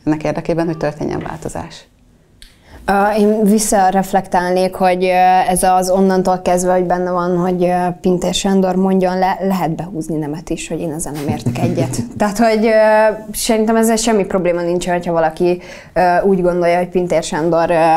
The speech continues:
Speaker 2: alkalmas arra, hogy beellássa a pozícióját. A, nem véletlen van igen, meg nem,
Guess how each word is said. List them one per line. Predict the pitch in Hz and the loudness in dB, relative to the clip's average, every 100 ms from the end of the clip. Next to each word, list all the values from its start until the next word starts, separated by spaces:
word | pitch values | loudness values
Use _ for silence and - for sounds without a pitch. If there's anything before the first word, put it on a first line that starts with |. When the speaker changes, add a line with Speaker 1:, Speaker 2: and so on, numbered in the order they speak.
| 156 | 4
Speaker 2:
alkalmas | 127 147 - 160 170 180 | 4 2 0 -2 -2 0
arra, | 151 | 0
hogy | 160 165 | 2 0
beellássa | 123 131 135 165 - | 2 2 2 -2 -2
a | 143 | -2
pozícióját. | - 185 196 - 208 208 208 220 - - - - | 0 0 0 2 2 4 2 0 -2 -16 -16 -10
A, | - 180 185 190 190 190 190 190 - | 0 2 4 2 2 2 2 0 -2
nem | 202 202 196 185 | 0 2 4 2
véletlen | 175 170 175 165 | 2 0 0 -2
van | 165 165 | 0 -2
igen, | 170 160 160 | 0 0 0
meg | 156 156 | -2 -2
nem, | 160 127 135 | -2 -2 -4